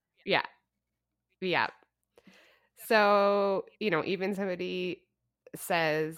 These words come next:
"Okay, and here's the other thing about this river." Like I said, it's, it's very, um, shallow. I think I found some reports that it was twelve feet deep, which is still not very big for, like, a, sh-, like, this was a two-tiered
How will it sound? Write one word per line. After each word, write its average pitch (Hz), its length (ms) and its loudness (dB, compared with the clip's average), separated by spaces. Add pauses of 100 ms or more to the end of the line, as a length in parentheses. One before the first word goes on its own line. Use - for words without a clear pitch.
(100)
"Okay, 226 280 6
and 180 120 4
here's 254 220 4
the 233 80 2
other 220 140 0
thing 196 140 -2
about 170 340 -4
this 160 380 -6
river." 131 240 -6
Like 170 180 -2
I 190 60 -4
said, 156 180 -6
it's, 135 280 -6
it's 143 180 -8
very, 156 600 -4
um, 135 420 -6
shallow. 127 480 -6
I 151 120 -4
think 196 240 -6
I 202 100 0
found 233 580 -2
some 202 200 -2
reports 185 280 -2
that 160 60 -4
it - 20 -4
was 151 120 -4
twelve 156 360 -4
feet - 340 -10
deep, 190 240 -14 (680)
which 277 140 -4
is 302 100 -4
still 311 320 2
not 330 240 0
very 277 220 2
big 247 220 2
for, 233 140 -2
like, 214 200 -2
a, 196 60 -2
sh-, - 340 -8
like, 208 280 -6
this 214 200 -2
was 254 160 -6
a 233 80 0
two-tiered 226 1700 -4